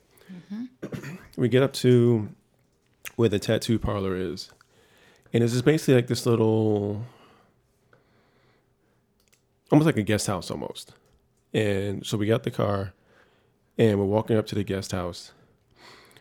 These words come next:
Speaker 2: And I've never seen this before in my life, and I haven't seen it since. We hear a dog growl.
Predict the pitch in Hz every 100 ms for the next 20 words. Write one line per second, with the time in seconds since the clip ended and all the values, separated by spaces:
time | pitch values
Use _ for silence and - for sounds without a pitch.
0 | _ _ - 117 104 101 101 101 - 104
1 | 110 120 123 113 - - 107 104 101 95
2 | 90 98 - - _ 104 98 101 92 -
3 | 98 92 90 85 - - _ _ _ _
4 | - _ _ _ - 110 113 98 98 95
5 | 90 80 - -